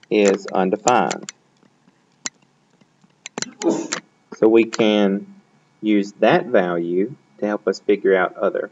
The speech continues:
places. Now, the way that we figure out other places is we take the period, which for just y equals tangent of x,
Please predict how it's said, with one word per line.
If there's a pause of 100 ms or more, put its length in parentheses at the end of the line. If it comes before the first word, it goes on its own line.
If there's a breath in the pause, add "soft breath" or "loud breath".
(140)
places. (840)
Now,
the
way
that
we
figure
out
other
places (400)
is
we
take
the
period, (680)
which (840)
for
just
y
equals
tangent
of
x,